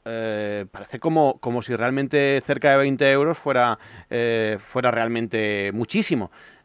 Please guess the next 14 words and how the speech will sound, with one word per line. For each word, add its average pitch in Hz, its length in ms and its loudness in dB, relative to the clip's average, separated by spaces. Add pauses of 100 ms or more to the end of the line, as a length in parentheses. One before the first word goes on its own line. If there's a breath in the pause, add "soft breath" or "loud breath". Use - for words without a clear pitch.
(140)
Mm, 117 340 -6
¿puede 135 260 0
ser 196 140 -4
que 185 80 -2
tengamos 160 340 0
un 156 140 2
concepto 147 720 2
del 143 160 2
indie 156 440 2 (200 loud breath)
un 147 140 -2
tanto 156 240 2
equivocado 143 600 2
o, 127 320 2
o, 120 220 2